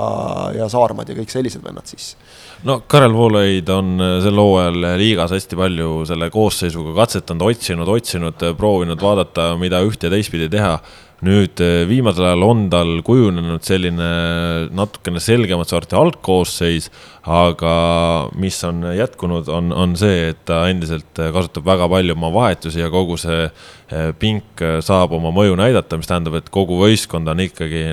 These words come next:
Speaker 2: nagu rakenduses ja, ja see, kuidas ta mängu jooksul neid lükkeid teeb, noh, sa natuke rääkisid sellest, minu arust, äh, noh, siin tuleb, äh, Voolaidi kiita, on ta ise ka öelnud, et tema ei ole see treener, kes mängib kolmeteist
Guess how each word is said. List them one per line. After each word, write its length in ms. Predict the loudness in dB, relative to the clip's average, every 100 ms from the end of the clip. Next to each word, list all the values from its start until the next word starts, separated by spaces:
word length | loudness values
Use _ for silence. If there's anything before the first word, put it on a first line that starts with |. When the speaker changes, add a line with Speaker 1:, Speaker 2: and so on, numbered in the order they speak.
| -6
Speaker 2:
nagu 420 | -6 -6 -4 2
rakenduses 640 | 2 2 -4 -6 -8 -6
ja, 140 | -6 -6 -10 -16 -8
ja 80 | -2
see, 540 | 2 4 4 2 -2
kuidas 400 | -2 -4 -2 -4
ta 140 | -4 -4
mängu 300 | -4 -2 -2
jooksul 260 | -2 -4 -6
neid 160 | -4
lükkeid 240 | -6 -8 -6
teeb, 240 | -2 -2
noh, 160 | -2 -4
sa 140 | -4
natuke 320 | -4 -6 -8 -4
rääkisid 480 | -2 -2 -2 -8 -4
sellest, 400 | -2 -2 -4 -8 -20 -20 -20 -20 -20 -20 -20 _ -2
minu 220 | 2 4 4
arust, 440 | 2 0 -4 -6 -2
äh, 460 | 0 0 -2 -2 -4
noh, 140 | -6
siin 380 | -4 -2 -2 -2 -2 -4 2
tuleb, 400 | 4 4 2 -2
äh, 540 | 0 0 0 0 -2
Voolaidi 460 | 0 2 2 0 -4
kiita, 180 | -2 0
on 100 | 2
ta 80 | 2
ise 220 | 2 2
ka 140 | 2 2
öelnud, 160 | 2 -2
et 80 |
tema 160 | -2 0
ei 80 | 2
ole 140 | 2
see 140 | 0 0
treener, 320 | 2 0 -2
kes 160 | -6 -6
mängib 240 | -6 -6 -4
kolmeteist 400 | -4 -2 -4 -4